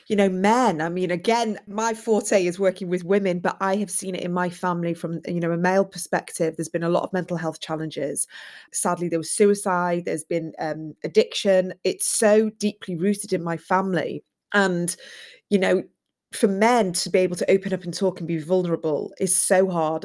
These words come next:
And we're breaking down that conditioning. And then we've got the sort of the female conditioning as well of what's going on with A D H D and how that looks. And,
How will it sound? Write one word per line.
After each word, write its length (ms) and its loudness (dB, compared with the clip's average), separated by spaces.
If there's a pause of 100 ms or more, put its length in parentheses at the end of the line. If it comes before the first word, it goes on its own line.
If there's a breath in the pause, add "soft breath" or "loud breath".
(140)
And 100 -2
we're 80 0
breaking 380 2
down 640 0
that 240 2
conditioning. 720 -4 (360 loud breath)
And 160 0
then 80 2
we've 140 2
got 160 2
the 80 -2
sort 180 -6
of 60 0
the 80 -10
female 540 2
conditioning 600 -4
as 120 -6
well 240 4
of 80 -2
what's 180 -4
going 240 2
on 100 0
with 120 0
A 100 6
D 120 -2
H 180 -4
D 120 -2
and 100 -2
how 240 -2
that 280 0
looks. 480 -2 (400 loud breath)
And, 220 -2